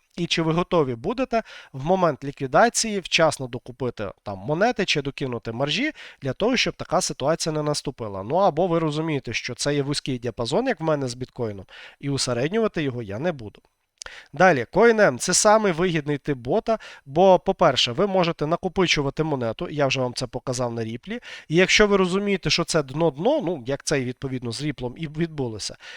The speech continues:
є можливість реінвестувати тривалі накопичення у результат, а не просто очікувати, поки актив вийде у беззбитковість, і, як в попередньому варіанті, є ризик повністю втратити інвестицію. Тому це такий собі варіант або пан, або пропав, або якщо є голова на плечах,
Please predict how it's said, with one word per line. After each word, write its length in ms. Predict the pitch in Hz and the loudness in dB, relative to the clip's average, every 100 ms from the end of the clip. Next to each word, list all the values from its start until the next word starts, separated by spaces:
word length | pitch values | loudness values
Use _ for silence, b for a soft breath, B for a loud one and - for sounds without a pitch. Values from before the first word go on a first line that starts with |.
| B | B
є 220 | 143 180 | -2 2
можливість 560 | 294 226 156 233 220 - | 6 4 4 0 0 2
реінвестувати 760 | 170 208 185 - 190 175 123 120 | 2 2 -2 -2 4 4 4 -2
тривалі 420 | 147 151 135 113 | -2 2 2 0
накопичення 680 | 127 - 170 294 - 247 208 | -4 -6 -4 0 2 2 -2
у 120 | 233 | 0
результат, 580 | 254 180 170 - 107 - B B B | 0 2 0 -2 -6 -6 B B B
а 120 | 160 | 2
не 100 | 175 | 2
просто 400 | 139 151 220 - | 0 0 0 0
очікувати, 480 | 214 - 233 208 147 | 0 0 0 0 -2
поки 320 | - 202 - | 0 -2 2
актив 340 | 156 - 156 123 | -2 0 -2 0
вийде 320 | 151 226 185 - | -2 0 0 0
у 140 | 170 | -4
беззбитковість, 840 | 135 131 120 131 - 302 277 233 - B B | -2 -4 -4 -8 -2 0 0 -4 -8 B B
і, 80 | 208 | 0
як 140 | 233 - | 2 2
в 40 | |
попередньому 640 | - 151 151 247 240 220 | -2 0 2 2 2 2
варіанті, 540 | 190 185 185 185 165 139 | 2 4 4 2 -4 -6
є 240 | 139 214 | 2 4
ризик 280 | 175 202 156 | 4 2 0
повністю 480 | - 156 196 170 135 | 0 0 0 -2 -6
втратити 460 | - 135 151 156 147 | -2 -2 0 -2 -2
інвестицію. 600 | 139 143 - 110 - - _ _ | -2 -4 -4 -6 -6 -12 _ _
Тому 420 | 147 151 277 302 - | -4 0 0 0 -4
це 220 | - 214 | 2 2
такий 480 | 240 170 190 202 - | 2 -2 -2 -2 -4
собі 280 | - 151 165 | -6 -2 0
варіант 360 | 151 156 143 - | 0 2 0 -2
або 220 | 143 156 | -4 -4
пан, 240 | - 151 123 | 2 2 2
або 180 | 127 | -4
пропав, 440 | 165 208 - 302 277 | -4 -4 2 2 2
або 240 | 151 147 175 | -2 0 0
якщо 300 | 165 - 165 | 2 2 2
є 180 | 143 | 0
голова 380 | 127 147 147 131 | -2 0 0 0
на 100 | 117 | 0
плечах, 460 | 123 190 - 294 | -4 -2 0 0